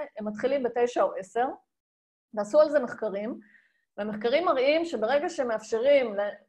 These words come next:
לנערים ונערות להגיע לבית ספר יותר מאוחר, א', אחוז הנוכחות שלהם בבית ספר עולה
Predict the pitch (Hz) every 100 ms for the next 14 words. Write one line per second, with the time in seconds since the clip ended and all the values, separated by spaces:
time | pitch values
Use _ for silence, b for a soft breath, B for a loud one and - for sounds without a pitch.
0 | - 214 202 262 294 269 247 262 220 220
1 | 277 233 208 247 226 214 226 240 190 -
2 | 214 254 269 - 262 285 196 - - _
3 | - 214 - 330 339 320 247 - - 311
4 | 320 285 226 208 214 247 240 247 220 -
5 | 202 208